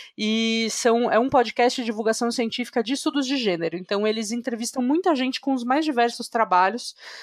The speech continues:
na área de estudos de gênero. E tem um po-, um episódio comigo falando especificamente sobre a minha tese. Quem tiver curiosidade de conhecer um pouco sobre a recepção do conceito de gênero no Brasil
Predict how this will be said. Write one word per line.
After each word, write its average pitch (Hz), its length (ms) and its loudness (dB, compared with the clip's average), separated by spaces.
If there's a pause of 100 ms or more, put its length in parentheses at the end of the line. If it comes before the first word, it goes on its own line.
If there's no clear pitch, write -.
(140)
na 208 100 2
área 214 180 4
de 208 120 -2
estudos 214 340 -6
de 220 160 -6
gênero. 156 480 -2 (580)
E 196 280 -2
tem 233 180 0
um 247 180 0
po-, 247 160 2
um 226 280 0
episódio 226 420 -2
comigo 254 400 -2
falando 247 300 -2
especificamente 262 760 -4
sobre 262 220 0
a 254 40 0
minha 262 140 0
tese. 190 360 0
Quem 185 160 -8
tiver 185 260 -4
curiosidade 180 640 -4
de 185 100 -12
conhecer 190 380 -4
um 190 80 -2
pouco 175 200 -6
sobre 190 280 -4
a - 20 2
recepção 196 500 -4
do 185 60 -10
conceito 185 460 -6
de 160 40 -16
gênero 180 320 -2
no 170 80 -4
Brasil 170 520 0